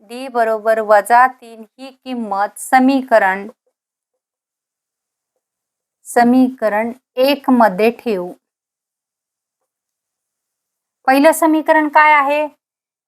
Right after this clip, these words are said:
ए अधिक तीन डी बरोबर वजा पंधरा. ए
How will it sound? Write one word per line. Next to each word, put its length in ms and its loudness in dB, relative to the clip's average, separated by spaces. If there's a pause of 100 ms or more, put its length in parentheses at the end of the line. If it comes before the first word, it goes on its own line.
(260)
ए 280 -2 (200)
अधिक 540 0
तीन 540 -4
डी 300 -4
बरोबर 680 0
वजा 500 0
पंधरा. 540 -4 (1700)
ए 260 4